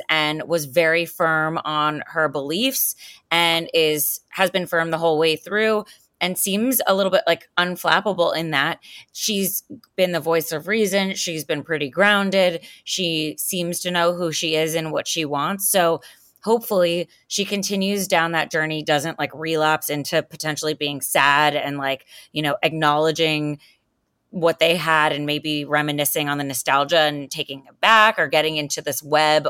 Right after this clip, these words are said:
or this triangle of sorts. I hope she takes the high road. I hope she continues to excel and be who we know her to be and comes out on top of it and finds somebody amazing that's not on the show at all and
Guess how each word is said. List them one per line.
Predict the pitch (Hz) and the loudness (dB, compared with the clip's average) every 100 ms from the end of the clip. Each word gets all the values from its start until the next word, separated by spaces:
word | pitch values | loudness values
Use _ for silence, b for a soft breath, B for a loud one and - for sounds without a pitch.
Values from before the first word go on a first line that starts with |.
| - | -4
or | 139 | -4
this | 143 | -6
triangle | - 170 156 180 180 175 | -2 0 2 2 2 2
of | 170 - | 0 -4
sorts. | - 185 185 - B B B _ _ - | 0 2 2 -2 B B B _ _ 2
I | 185 | 4
hope | 196 190 | 6 2
she | 185 165 | 0 0
takes | 175 156 | 0 0
the | 156 | 0
high | 151 165 | 2 4
road. | 170 170 165 - | 4 4 2 2
I | 151 | 2
hope | 151 156 | 0 -2
she | - - 143 | -4 -4 -6
continues | 151 143 165 156 147 143 | -8 -10 -6 -4 -4 -6
to | - 151 151 143 b b b - | -6 -4 -2 -4 b b b -6
excel | 151 - 156 151 151 147 - | -4 2 4 6 6 4 0
and | 156 - | -2 -4
be | 143 143 143 143 b b _ | -6 -4 -4 -6 b b _
who | 185 | -4
we | 156 151 147 | -4 -4 -4
know | 151 165 165 | 0 2 2
her | 190 190 190 | 4 4 4
to | 196 | 0
be | 202 202 233 214 - | -2 0 0 0 0
and | 165 | -2
comes | 151 170 156 | -2 -6 0
out | 151 151 - | 2 2 2
on | 151 | -2
top | 143 156 143 | -2 -2 -2
of | 156 | 0
it | 160 147 | 0 2
and | 156 147 | 0 0
finds | 160 143 147 143 | 0 0 -2 -2
somebody | - 151 151 170 - | 0 2 2 -2 -2
amazing | 147 143 151 180 | -4 -4 -2 0
that's | 160 143 156 | 0 -2 -2
not | 151 143 | 2 4
on | 156 | 2
the | 160 | 0
show | - 160 151 | 0 2 4
at | 147 | 4
all | 147 156 190 196 b b - | 4 4 2 -2 b b -4
and | 165 156 | -2 -2